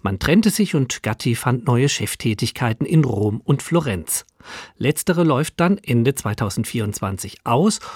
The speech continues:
und dann wird der Wunschkandidat der Dresdner Staatskapelle auch schon dreiundsechzig Jahre alt. Offensichtlich will man Tradition fortschreiben.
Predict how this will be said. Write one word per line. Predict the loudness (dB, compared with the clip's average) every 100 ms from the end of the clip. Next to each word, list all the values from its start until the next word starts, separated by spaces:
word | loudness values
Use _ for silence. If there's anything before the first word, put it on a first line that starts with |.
| -12 -2
und | -2 0 0
dann | 2 2
wird | -2 -4 -2
der | 0
Wunschkandidat | 2 0 0 0 0 2 2 0 0 -2
der | -2
Dresdner | -2 -4 -2 -2 -2
Staatskapelle | -2 -4 -4 -4 -2 0 0 -2
auch | -2 -2
schon | -2 0 0
dreiundsechzig | -2 -6 -4 -2 -4 -6 -4 -2 -2
Jahre | -2 -4 -8
alt. | -10 -12 -16 _ _ _ -18 -12 -4
Offensichtlich | -2 0 0 0 2 0 0
will | -2
man | 0 0 -2
Tradition | -4 -4 -2 -2 -2 -4
fortschreiben. | -10 -10 -8 -8 -8 -10